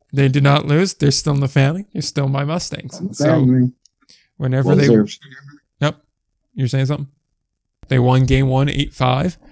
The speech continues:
Speaker 1: They lost game two, got thumped, sent to the glue factory, thirteen three.
Speaker 2: <laughs>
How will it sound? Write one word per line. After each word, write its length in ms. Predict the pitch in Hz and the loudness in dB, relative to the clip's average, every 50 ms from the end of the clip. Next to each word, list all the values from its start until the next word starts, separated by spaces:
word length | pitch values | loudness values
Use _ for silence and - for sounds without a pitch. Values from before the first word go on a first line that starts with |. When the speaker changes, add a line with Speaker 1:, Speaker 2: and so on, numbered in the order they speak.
| _ _ _ _ - | _ _ _ _ -2
Speaker 1:
They 120 | 135 131 | 0 0
lost 440 | 123 123 123 123 131 139 123 - - | 2 2 2 4 4 2 2 0 0
game 220 | 143 139 135 131 | 0 2 2 2
two, 320 | 131 - - 135 147 170 143 | 2 2 4 6 6 6 4
got 280 | - - - - - | 2 -2 -6 -8 -12
thumped, 1040 | - - - - - - - - - - - - 139 170 190 156 123 120 110 - - | -14 -16 -16 -16 -16 -16 -18 -18 -18 -10 -2 0 0 0 0 -2 -6 -10 -12 -12 -12
sent 260 | - - 143 131 123 | -6 -4 -4 -4 -4
to 60 | - | -6
the 100 | 123 123 | -8 -8
glue 420 | 113 - 135 131 156 180 180 165 135 | -4 -2 0 2 2 0 0 -4 -6
factory, 800 | - - - 139 147 139 139 - - 127 - - - 139 139 135 _ - - - - - - - _ | -10 -6 -4 -4 -4 -4 -6 -6 -8 -8 -6 -6 -6 -6 -8 -10 _ -20 -20 -20 -20 -20 -20 -20 _
thirteen 520 | - - 151 147 147 - - 147 139 127 113 | -2 0 0 0 0 -2 -2 2 2 2 2
three. 480 | - - 143 123 123 117 123 151 160 - | 2 -2 -4 -2 0 0 0 -2 -4 -6
Speaker 2:
<laughs> 40 | _ | _